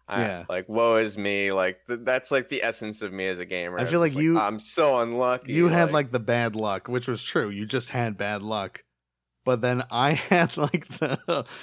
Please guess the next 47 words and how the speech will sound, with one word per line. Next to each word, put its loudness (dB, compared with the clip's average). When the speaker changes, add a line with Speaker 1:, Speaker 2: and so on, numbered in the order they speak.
Speaker 2:
first 0
of -2
all, 2
I -4
couldn't -2
figure -4
out -6
just -10
how -2
to -4
roll -2
the -8
dice, -2
so -2
I -4
was -8
just -8
annoying -2
everybody -4
<laughs> -6
a 0
little -2
bit. -4
Speaker 1:
<laughs> -18
Speaker 2:
But -6
then 2
I 0
had -2
this -8
sort -2
of, -6
like, -8
I, -6
like, -10
people -6
were -4
cheating -2
me -6
because -6
of -4
that, -4
like, -8
idea -4
Speaker 1:
Well, 2
Speaker 2:
in 0
my -2
head, -2